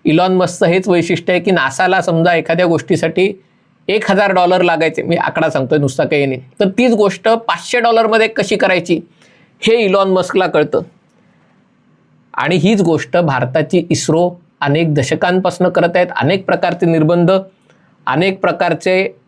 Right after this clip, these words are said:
त्रास देण्याचे प्रयत्न, आपल्याच देशातल्या लोकांकडनं आपलेच प्रयत्न बंद क-, म्हणजे आपल्याच प्रयत्नांना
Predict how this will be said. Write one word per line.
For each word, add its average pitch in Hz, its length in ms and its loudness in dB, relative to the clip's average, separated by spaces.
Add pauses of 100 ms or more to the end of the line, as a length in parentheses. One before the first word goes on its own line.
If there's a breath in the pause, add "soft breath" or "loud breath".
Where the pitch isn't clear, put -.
(120)
त्रास 185 300 0
देण्याचे 185 360 0
प्रयत्न, 180 560 0 (960 soft breath)
आपल्याच 214 360 0
देशातल्या 196 440 2
लोकांकडनं 185 600 2
आपलेच 220 420 0
प्रयत्न 196 320 0
बंद 185 300 2
क-, 185 260 -4
म्हणजे 165 320 2
आपल्याच 196 460 -2
प्रयत्नांना 190 520 0